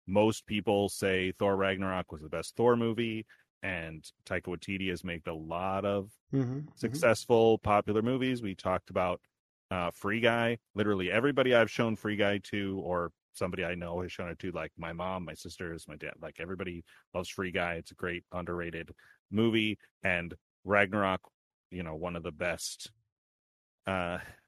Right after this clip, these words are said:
Speaker 1: most well, well-loved, most enjoyed Thor movies. I don't know if
Speaker 2: Oh,
Speaker 1: best
Speaker 2: oh,
Speaker 1: is a
Speaker 2: I
Speaker 1: very,
Speaker 2: would think it's
Speaker 1: is a very
Speaker 2: yeah, yeah. I would agree with
Speaker 1: value,
Speaker 2: that. Yeah.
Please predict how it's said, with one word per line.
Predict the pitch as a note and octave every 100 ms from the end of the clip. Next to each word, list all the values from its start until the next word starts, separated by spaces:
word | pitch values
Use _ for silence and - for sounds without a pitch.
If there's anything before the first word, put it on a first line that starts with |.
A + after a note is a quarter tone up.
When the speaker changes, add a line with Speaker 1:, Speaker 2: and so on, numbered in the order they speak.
| _
Speaker 1:
most | A2 A2+ G#2 - - - - _ _ -
well, | G2+ A2 G2+ G2+ F#2+
well-loved, | G#2 A2 G2+ G2 F#2 -
most | F#2+ -
enjoyed | F#2 E2 F2 E2+ D#2 D#2 _ _ _ _ _
Thor | F2
movies. | D2 - -
I |
don't | D2+
know | -
if |
Speaker 2:
Oh, | F#3
Speaker 1:
best | D3 C#3+ -
Speaker 2:
oh, |
Speaker 1:
is | -
a | D#3 -
Speaker 2:
I | -
Speaker 1:
very, | D#3+
Speaker 2:
would | G#2+
think | B2+ A2+
it's | G#2+ F2+
Speaker 1:
is |
a | F#2+
very | G2 F#2 G#2+
Speaker 2:
yeah, | A2 G#2
yeah. | A2+ G#2 G2+
I | -
would | E3+
agree | E3+ A#2
with | G#2+
Speaker 1:
value, |
Speaker 2:
that. | E2 A2+ - -
Yeah. | A2+